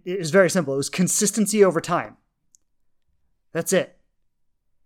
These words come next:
You find the vibration you want to embody,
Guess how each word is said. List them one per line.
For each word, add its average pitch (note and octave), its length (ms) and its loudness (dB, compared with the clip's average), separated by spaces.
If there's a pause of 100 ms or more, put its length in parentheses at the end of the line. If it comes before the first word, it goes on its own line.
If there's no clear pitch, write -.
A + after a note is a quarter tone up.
(380)
You E3+ 140 -4
find A3+ 360 4
the B3 60 8
vibration G#3+ 720 6
you F#3+ 100 2
want G3 280 2
to A3 160 0
embody, G3 640 2